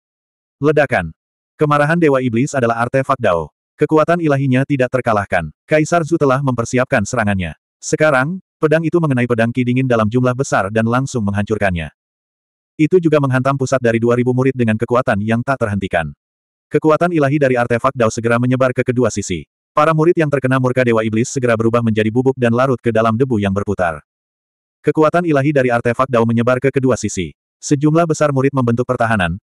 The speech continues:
tapi itu sia-sia. Di bawah serangan artefak Dao, semuanya hancur berkeping-keping. Beberapa harta karun Dharma tingkat tinggi langsung hancur. Semakin dekat murid paviliun Xuanfei ke samping, semakin beruntung mereka.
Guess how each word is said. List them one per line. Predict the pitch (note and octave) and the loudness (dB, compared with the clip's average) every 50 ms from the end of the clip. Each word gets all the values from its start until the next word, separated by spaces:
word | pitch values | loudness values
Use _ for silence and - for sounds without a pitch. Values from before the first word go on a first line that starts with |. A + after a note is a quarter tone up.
| _ _ | _ _
tapi | - D#3 D#3 D#3+ E3 D3+ C#3 | -2 -2 0 0 0 -2 -2
itu | C3+ A#2+ | -4 -4
sia-sia. | - - A2 G2 - F#2+ F2 D#2 D2 - _ _ _ _ _ _ _ _ _ _ _ _ _ | -2 -2 -4 -2 -2 -4 -4 -4 -6 -8 _ _ _ _ _ _ _ _ _ _ _ _ _
Di | C#3 C3+ C#3+ C#3 | -4 0 2 4
bawah | C#3+ D3 E3+ | 4 4 2
serangan | F3 - D#3+ D3 C3+ C#3 C#3 B2+ | 2 0 0 0 0 0 0 -2
artefak | B2+ B2 - A#2+ - B2+ | -2 -2 -2 0 0 -2
Dao, | B2 A#2+ G#2+ F#2+ E2+ F2 F2 - _ _ | 0 0 2 2 0 0 -4 -8 _ _
semuanya | - - D3+ C#3 B2+ B2 A#2+ B2 C3 | -8 -6 -2 0 2 2 2 2 0
hancur | B2+ A#2+ C3 C3+ - D3 C3 | 0 -2 -2 0 0 0 0
berkeping-keping. | A#2 A#2 A#2+ - A#2 - A#2+ G#2+ G#2 G#2 G2+ F2+ D#2+ D2+ D2 - _ _ _ _ - | 0 -2 -2 -2 -2 -2 -2 -4 -4 -4 -6 -6 -6 -8 -12 -18 _ _ _ _ -2
Beberapa | C3 C#3+ C#3+ D3 D3 C#3+ E3 E3+ | 0 2 2 2 2 2 2 0
harta | D#3+ D#3 D3 D3+ | 0 0 0 0
karun | D3 C#3+ C3+ C#3 D3 | 0 0 0 0 0
Dharma | C#3 C3 B2 A#2 A#2 | 0 0 0 0 -2
tingkat | - B2+ B2 B2+ B2 - | -2 -2 -2 -2 -2 -2
tinggi | D3 D3 C#3+ C3 A#2+ | -2 -2 0 0 0
langsung | C3 C#3 C#3 C3 C3 - C3+ A#2+ | 0 0 0 -2 -2 -2 -4 -2
hancur. | G2+ G2+ G2 - G2 F2+ E2 D#2 D2+ _ _ _ _ _ _ _ _ _ _ _ _ | -2 -4 -4 -2 -4 -4 -4 -6 -10 _ _ _ _ _ _ _ _ _ _ _ _
Semakin | - - - D3+ D3 C#3+ - F3 F3+ F3+ | -8 -6 -2 -2 0 0 2 2 0 2
dekat | D#3 D#3 D3 C#3 | 0 0 0 0
murid | C3+ C3 C#3 - | 0 0 2 2
paviliun | C3 B2 - B2+ A#2+ A#2+ B2 A#2+ | 0 0 2 2 2 2 0 0
Xuanfei | - B2 A2+ A#2 - C3 | 0 0 0 0 0 -2
ke | - B2+ | -2 -2
samping, | - D3 D3 C#3+ - A2+ F#2+ E2+ - - _ | -2 -2 -2 0 -2 -2 -4 -6 -10 -16 _
semakin | - - D3+ C3 B2 A#2+ - C#3 A#2+ | -8 -6 -2 -2 -2 0 0 -2 0
beruntung | A#2 A#2+ C3 D3 D3+ C#3 A#2 | 0 0 0 0 0 0 -2
mereka. | G2 F#2+ F#2 - - D#2+ C#2+ | -2 -2 -2 -2 -4 -4 -6